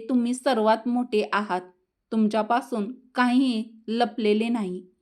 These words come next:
म्हणून मी तुमच्याकडे एक महत्त्वाचा प्रश्न आज घेऊन आलो आहे." तेव्हा भगवान शिव म्हणतात, "हे मुनिवर, तुम्ही खरे बोलता, आम्हाला तिन्ही लोकामध्ये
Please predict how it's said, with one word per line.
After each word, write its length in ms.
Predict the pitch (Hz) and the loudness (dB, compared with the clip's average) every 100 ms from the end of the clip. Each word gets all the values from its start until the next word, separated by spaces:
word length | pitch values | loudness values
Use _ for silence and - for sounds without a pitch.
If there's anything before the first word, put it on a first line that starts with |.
| _ _ _ - | _ _ _ -2
म्हणून 340 | 262 294 311 | 2 4 4
मी 380 | 330 294 277 277 | 4 4 2 0
तुमच्याकडे 600 | 311 269 269 269 269 233 214 - _ _ _ | 0 2 2 2 2 2 0 -12 _ _ _
एक 220 | 240 247 262 | 0 0 2
महत्त्वाचा 760 | 269 285 240 254 254 254 233 | 2 2 0 0 0 2 2
प्रश्न 500 | 233 233 247 247 262 226 - - _ _ - | 2 0 -2 0 0 -2 -4 -14 _ _ 0
आज 300 | 226 214 226 | 2 2 -2
घेऊन 360 | 226 277 220 214 - - - | -2 -2 -2 -4 -10 -20 -2
आलो 280 | 226 214 190 | 2 4 4
आहे." 360 | 180 185 175 180 - _ _ _ _ _ - | 2 0 -8 -10 -20 _ _ _ _ _ -4
तेव्हा 380 | 240 240 220 185 - _ _ _ _ - | -2 0 -2 -6 -12 _ _ _ _ -2
भगवान 520 | 220 277 247 277 285 | 0 0 2 2 2
शिव 280 | 302 294 277 | 0 -2 0
म्हणतात, 520 | 254 262 220 233 208 - - _ _ _ _ _ | 2 2 0 0 0 -2 -16 _ _ _ _ _
"हे 140 | 277 294 | 2 4
मुनिवर, 500 | 302 247 208 190 185 - _ _ _ _ _ | 6 4 2 -2 -6 -14 _ _ _ _ _
तुम्ही 380 | 277 302 302 269 269 | 0 4 4 2 -2
खरे 240 | 311 262 | 0 2
बोलता, 500 | 233 202 185 185 185 - _ _ _ _ | 2 2 -2 -4 -12 -14 _ _ _ _
आम्हाला 500 | 226 247 277 277 247 | 0 4 6 6 4
तिन्ही 500 | 262 262 285 262 269 | 2 -2 0 2 2
लोकामध्ये 760 | 269 262 262 262 269 220 226 | 2 2 2 0 0 -2 -6